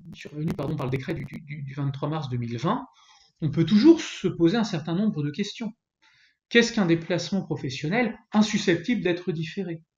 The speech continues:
Qu'est-ce qu'un achat de première nécessité ? Qu'est-ce qu'une consultation médicale pouvant être effectuée à distance ? Qu'est-ce qu'un motif familial impérieux ?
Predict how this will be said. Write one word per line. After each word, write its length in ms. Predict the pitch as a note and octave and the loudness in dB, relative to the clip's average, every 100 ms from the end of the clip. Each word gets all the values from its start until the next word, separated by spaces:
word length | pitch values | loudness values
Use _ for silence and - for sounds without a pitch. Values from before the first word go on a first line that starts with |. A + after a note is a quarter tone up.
| _ _ _ - _ _ _ - | _ _ _ -20 _ _ _ 4
Qu'est-ce 200 | A#3 A#3 | 4 4
qu'un 160 | G#3 D#3 | 2 2
achat 260 | D#3 B3 | 2 2
de 80 | G3+ | 2
première 380 | - F3 G#3 G#3 D#3+ | 2 2 2 2 0
nécessité ? 720 | F#3+ F#3 E3+ G3+ - F3 - _ _ _ _ _ _ - _ - _ _ _ | 0 0 -2 -4 -6 -8 -8 _ _ _ _ _ _ -20 _ -20 _ _ _
Qu'est-ce 280 | B3+ B3+ - | 6 6 6
qu'une 320 | G#3+ G3 - | 4 4 4
consultation 640 | G#3+ G3+ F#3+ F3+ F3 G#3 | -2 0 0 0 0 0
médicale 580 | E3 C#3+ C#3 A3+ B3+ A#3 - _ _ _ _ - | 0 0 0 2 2 0 -6 _ _ _ _ 4
pouvant 320 | A3 A#3 A#3+ | 8 10 8
être 180 | A3+ G#3 | 6 2
effectuée 460 | - E3 - A3 | 2 0 0 2
à 80 | G3 | 2
distance ? 720 | F#3 - F3+ D#3+ - - _ _ _ _ _ _ - - - | 0 -6 -8 -12 -14 -20 _ _ _ _ _ _ -20 -10 2
Qu'est-ce 240 | C4+ C4 | 4 4
qu'un 100 | G3 | 2
motif 320 | E3+ - G#3 | 0 0 -2
familial 600 | F3 E3 D3 G#3+ B3 - - - | 0 0 0 0 -2 -6 -4 2
impérieux ? 600 | G3+ A3+ G#3+ F#3 D#3+ | 4 4 2 0 -2